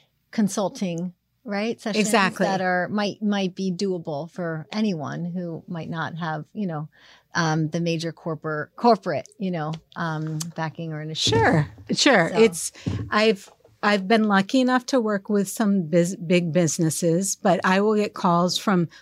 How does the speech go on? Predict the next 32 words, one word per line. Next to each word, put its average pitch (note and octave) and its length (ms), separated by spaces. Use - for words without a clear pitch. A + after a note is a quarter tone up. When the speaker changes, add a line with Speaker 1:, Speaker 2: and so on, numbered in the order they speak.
Speaker 2:
local F3 440
businesses, E3 720
people F3 460
that E3+ 180
just F#3 220
Speaker 1:
Mm-hmm. F#3+ 80
Speaker 2:
want F#3 220
to, E3+ 160
maybe F3 320
they're E3 180
interviewing, G#3+ 880
they F#3+ 100
wanna F3 220
work G3 220
Speaker 1:
Sure. G#3 40
Speaker 2:
on F#3+ 80
their E3+ 140
interviewing F#3+ 480
skills. B3 500
I F#3 100
get G3+ 240
calls F#3+ 480
from F#3 400
moms F3+ 680
who F#3 400
want F3+ 480
help G3 480
with F3+ 400
their E3 180
children F#3 760
that D#3+ 160
are E3 380